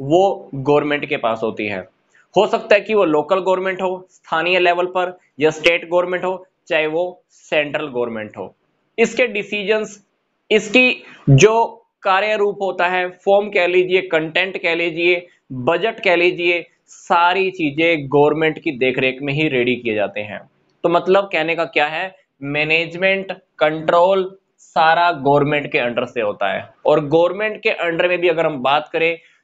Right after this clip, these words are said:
जो कंसर्न्ड मिनिस्ट्री है उसके अंडर से होता है, उसके थ्रू होता है।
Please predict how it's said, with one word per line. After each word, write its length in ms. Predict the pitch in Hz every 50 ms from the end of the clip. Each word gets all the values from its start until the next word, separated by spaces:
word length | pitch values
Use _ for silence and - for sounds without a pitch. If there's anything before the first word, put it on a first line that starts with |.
| _ -
जो 240 | 127 123 127 202 202
कंसर्न्ड 680 | 202 202 202 190 190 196 - - 220 214 226 233 233 226
मिनिस्ट्री 540 | 202 180 160 160 170 165 - - 196 190
है 140 | 190 190 196
उसके 340 | - 156 147 - - - 175
अंडर 320 | - - 135 127 123 123
से 160 | 120 - 127 113
होता 240 | 104 101 - 107
है, 240 | 104 101 101 101 - - _
उसके 300 | 180 185 185 - 214 214
थ्रू 300 | 202 - - 170 165 156
होता 260 | 131 120 110 - 107
है। 220 | 104 101 - -